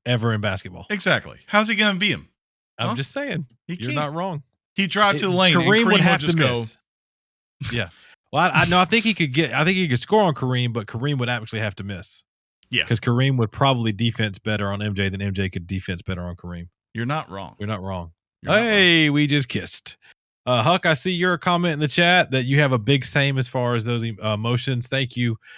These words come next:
Speaker 1: We love you, Huck, for real. Thank, thanks to everybody. I'm fixing to get all up in my emotions, but I should probably move on. By
Speaker 2: Mm-hmm.
Speaker 1: the way, three emails in. I mean, this is top notch this week, Chris.
Speaker 2: Right?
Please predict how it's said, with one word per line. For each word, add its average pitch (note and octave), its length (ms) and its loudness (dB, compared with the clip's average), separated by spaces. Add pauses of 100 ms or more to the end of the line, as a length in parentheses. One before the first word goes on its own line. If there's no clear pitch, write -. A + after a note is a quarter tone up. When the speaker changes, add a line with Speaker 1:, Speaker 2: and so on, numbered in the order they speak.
(280)
Speaker 1:
We A2 80 2
love A#2 200 6
you, A2 100 6
Huck, A2 260 6
for A2 160 0
real. G#2+ 200 4
Thank, C3 280 2
thanks C3+ 260 4
to A#2+ 60 6
everybody. G2 440 2
I'm G2 120 -2
fixing G#2+ 240 -4
to G2+ 60 -4
get G2+ 100 0
all G2+ 120 2
up F#2 100 -6
in G2 60 -6
my F#2+ 120 -2
emotions, F#2 480 -4
but F#2 160 -8 (140)
I G2 80 -8
should F#2 180 -10
probably F#2+ 220 -4
move F2+ 180 -8
on. F2+ 300 -8 (380)
By F3+ 200 4
Speaker 2:
Mm-hmm. G3 80 4
Speaker 1:
the C3+ 80 2
way, C3+ 300 2 (100)
three F#3 340 -2
emails E3+ 300 0
in. E3 360 0 (340)
I C#3 60 -2
mean, C#3+ 360 -4
this A3+ 260 4
is - 240 0
top D3 440 2
notch C3 520 0
this A#2 260 -8
week, G2 140 -8
Chris. - 180 -8
Speaker 2:
Right? E3 340 4